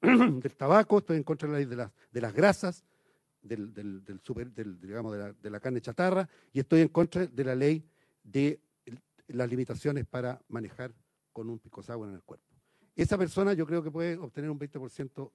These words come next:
de este, de una encuesta de esta institución. Eh, ¿qué, qué estoy tratando de decir? Eh, claro, los partidos deben aspirar a todo el, a, a las,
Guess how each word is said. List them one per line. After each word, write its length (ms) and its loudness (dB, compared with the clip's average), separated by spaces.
de 80 -6
este, 260 -12
de 100 -10
una 100 -6
encuesta 400 -12
de 100 -4
esta 260 -12
institución. 480 -18
Eh, 160 -6
¿qué, 120 -14
qué 120 -4
estoy 160 0
tratando 360 -2
de 60 2
decir? 280 -6
Eh, 200 2
claro, 260 6
los 120 2
partidos 560 -4
deben 280 4
aspirar 320 0
a 80 2
todo 300 10
el, 100 4
a, 120 -4
a 100 -4
las, 140 -8